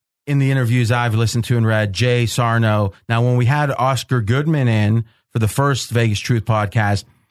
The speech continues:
he literally, and this is a quote, said, "A genius, a guy, Sarno, who was before his time, and, uh, theme-oriented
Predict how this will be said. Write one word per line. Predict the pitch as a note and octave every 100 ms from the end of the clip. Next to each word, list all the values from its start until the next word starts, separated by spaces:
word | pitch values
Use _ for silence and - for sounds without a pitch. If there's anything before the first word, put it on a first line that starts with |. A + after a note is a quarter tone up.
| _ -
he | E3
literally, | C#3 C#3+ D3 C3
and | A2
this | A#2 B2+
is |
a | A#2+
quote, | - C#3+ B2
said, | - A#2 G#2+ F#2+ - _ _ _ -
"A | A#2+
genius, | F#2+ C#3 D#3+ E3 F3 - - - _ _ -
a |
guy, | A#2 C3 C3 C3+ B2 A#2 _ _ _ _ -
Sarno, | C3+ C3 B2 A2+
who | B2 A#2+
was | A2+ F2
before | G#2+ - B2+ A#2
his | G2
time, | C#3 A2+ G#2 G2+ G2 - _ _ _ -
and, | A2+ A2+ G#2+ G#2
uh, | G2+ G2+
theme-oriented | - F3 F3+ E3+ D3 D3+ D3+ D3 D3 D3 C#3+ C#3